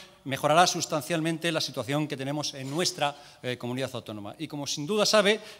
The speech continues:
la eliminación de los aforamientos es una de las propuestas que Ciudadanos siempre hemos llevado a todas aquellas instituciones en las que estamos presentes. Entendemos que a día de hoy no se justifica porque los cargos públicos pueden defenderse perfectamente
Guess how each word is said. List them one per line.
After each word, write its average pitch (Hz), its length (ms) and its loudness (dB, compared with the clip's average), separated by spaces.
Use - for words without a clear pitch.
la 147 100 6
eliminación 143 480 2
de 196 60 -6
los 180 140 -4
aforamientos 165 600 -4
es 156 120 -8
una 165 140 -6
de 165 80 -4
las 147 100 -6
propuestas 165 480 -10
que 151 80 -12
Ciudadanos 151 460 -4
siempre 202 380 -4
hemos 170 160 -4
llevado 165 300 0
a 143 80 -2
todas 175 240 -4
aquellas 156 340 -6
instituciones 147 720 -8
en 139 100 -6
las 131 160 -4
que 135 60 -10
estamos 135 320 -2
presentes. 127 580 -2
Entendemos 147 500 -2
que 165 80 -4
a 156 60 -4
día 190 200 2
de 190 140 0
hoy 202 240 2
no 151 180 0
se 214 140 2
justifica 220 680 -2
porque 143 240 -6
los 139 140 -4
cargos 196 300 0
públicos 208 380 -8
pueden 226 300 -4
defenderse 156 480 -6
perfectamente 160 800 -2